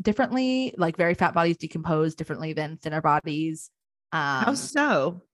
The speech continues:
Speaker 2: Do you know about the decomposing process? That's very, I, I find that interesting. I don't
Speaker 1: Yeah.
Speaker 2: know.
Speaker 1: So I'm not, I'm not a, um, a funeral director and I'm not a mortician. So I don't actually work with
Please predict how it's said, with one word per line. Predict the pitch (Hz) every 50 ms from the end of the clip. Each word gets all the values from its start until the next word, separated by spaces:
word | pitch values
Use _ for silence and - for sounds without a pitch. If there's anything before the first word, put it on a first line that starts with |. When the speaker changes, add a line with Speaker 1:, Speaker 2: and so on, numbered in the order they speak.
| _
Speaker 2:
Do | - - 196
you | 196
know | 185 180 170 160 160 170 180 -
about | - 185 185 175 175
the | 175
decomposing | 156 - - - - 170 160 165 156 151 147 - 165 185 196
process? | 214 202 208 - - 262 262 -
That's | 170 160 -
very, | - 180 170 170 165 -
I, | - - 190 196 202 175 113 170
I | 196
find | - 190 175 156 139
that | 127 139
interesting. | 135 135 143 143 131 139 - - - - 117 156 160 160
I | -
don't | - - -
Speaker 1:
Yeah. | 339 339 262
Speaker 2:
know. | -
Speaker 1:
So | 233 - 302 -
I'm | - 247 247 302 415 427
not, | 330 262 262 254 -
I'm | 240 240 240
not | 233 226 240 302
a, | 349 - - - 196
um, | 196 190 185 180 -
a | 185
funeral | 185 - 196 190 190
director | 190 202 185 185 - 190
and | 175 175
I'm | 170 175 175
not | 165 160 170
a | 165 175
mortician. | 180 170 165 - - 185 - - 180 180 180
So | - 180 170
I | 170
don't | 170 - 160 165 160
actually | 160 175 - - 233 233
work | 190 160 160 160 156 160 - -
with | 165 170 156 156 156